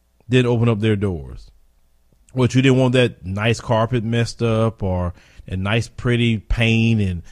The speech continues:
uh, the seating and all. I guess you didn't want any of that messed up. It's not even about that. It's about helping people 'cause stuff can be replaced, period. And if you would open up the doors to the church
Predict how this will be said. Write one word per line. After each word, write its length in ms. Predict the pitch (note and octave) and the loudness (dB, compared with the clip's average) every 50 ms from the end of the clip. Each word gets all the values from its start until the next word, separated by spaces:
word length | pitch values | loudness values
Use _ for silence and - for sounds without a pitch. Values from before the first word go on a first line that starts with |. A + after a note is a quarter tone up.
| - - - - - | -20 -20 -20 -16 -10
uh, 220 | - F2+ F2+ E2+ | -8 -6 -6 -6
the 100 | E2 D#2 | -8 -6
seating 760 | E2+ - - - C#3 B2+ A#2 A#2 A2+ A2+ A2+ A#2 A#2 A2+ A2 G#2 | -6 -6 -2 0 2 2 2 2 2 2 2 2 2 0 0 -2
and 100 | F#2+ G2 | -2 -2
all. 200 | G#2+ A#2 A#2 A2 | 0 0 0 -2
I 200 | F#2 - - G2 | -2 -6 -10 -8
guess 220 | G#2 A2+ A#2+ A#2 | -4 -2 -2 0
you 80 | C3 B2+ | 0 0
didn't 100 | A#2+ A2+ | 0 2
want 120 | A#2 A#2+ | 2 0
any 100 | A#2+ A#2 | 0 0
of 40 | A#2 A#2 | 0 0
that 180 | B2 A#2 A2 | -2 -2 -2
messed 340 | A#2 A#2+ A#2+ A#2+ A#2 - - | -2 -2 -2 -2 -4 -4 -4
up. 280 | B2 B2 B2 A2+ - _ _ _ _ _ _ _ _ _ _ _ _ _ _ _ _ _ _ _ _ _ _ _ _ _ _ _ _ _ _ _ _ | -4 -2 -2 -4 -8 _ _ _ _ _ _ _ _ _ _ _ _ _ _ _ _ _ _ _ _ _ _ _ _ _ _ _ _ _ _ _ _
It's 160 | A#2+ C3 C3 | -4 -2 2
not 140 | C#3 C3 B2+ | 2 4 4
even 160 | B2+ A#2 A#2 | 4 2 2
about 400 | A#2 G2+ A2 B2 C3 B2 A2+ - | 0 2 4 4 4 2 0 -4
that. 280 | F#2+ F#2 E2+ C#2 - - _ _ _ _ _ _ _ _ _ | -8 -10 -10 -12 -16 -20 _ _ _ _ _ _ _ _ _
It's 160 | - B2+ B2+ | -4 -4 0
about 180 | B2+ B2 A2+ A2+ | 2 2 4 4
helping 320 | A#2+ A2+ G#2 F#2+ G2+ F#2+ | 4 4 4 2 -2 -2
people 440 | F#2 A#2 A2+ G2+ - - C#2+ C2+ - B2 _ | 0 0 0 0 -2 -6 -14 -14 -14 -16 _
'cause 140 | - A2+ - | -4 -4 -2
stuff 260 | - - C#3+ C3+ A#2 | 2 2 2 2 2
can 140 | - A2 G#2+ | 0 0 0
be 100 | A2 G2+ | 0 -2
replaced, 680 | G2 F2+ - - G2 E2+ C2 A#1+ - - - _ _ _ _ _ _ _ _ _ _ _ _ _ _ _ | -2 -4 -4 -4 -6 -6 -8 -12 -18 -20 -20 _ _ _ _ _ _ _ _ _ _ _ _ _ _ _
period. 420 | - - G#2+ F2+ D2+ C2+ - - _ _ _ _ _ _ _ _ _ _ _ _ _ _ _ _ _ _ _ _ _ _ _ _ _ _ _ _ _ - _ | 2 2 2 2 0 -8 -16 -20 _ _ _ _ _ _ _ _ _ _ _ _ _ _ _ _ _ _ _ _ _ _ _ _ _ _ _ _ _ -10 _
And 140 | B2+ C3 C3 | 0 2 2
if 120 | B2+ A2+ | 2 2
you 100 | A#2+ C#3+ | 4 4
would 100 | D3+ C#3+ | 4 4
open 260 | B2 B2+ D3 C3 C#3+ C3+ | 6 4 4 4 4 4
up 120 | C3+ B2 | 2 0
the 80 | A#2+ A#2+ | 0 0
doors 320 | A#2 C#3 C#3 C3 B2 A#2+ | 0 2 4 4 2 2
to 80 | - A#2+ | 0 -2
the 80 | G#2+ G2 | -4 -4
church 520 | - - D#3 C#3 A#2 A2 F#2 - - - | 0 2 2 4 2 0 -2 -8 -20 -20